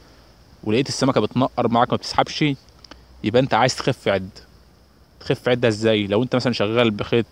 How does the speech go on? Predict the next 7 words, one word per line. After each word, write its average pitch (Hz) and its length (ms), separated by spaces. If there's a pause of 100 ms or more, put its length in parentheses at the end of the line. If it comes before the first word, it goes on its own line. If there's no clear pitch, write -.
خمسة 117 320
وعشرين 107 580 (540)
بخيط 123 180
تلاتين 110 600 (500)
ورمال 107 380
خمسة 120 280
وعشرين، 131 480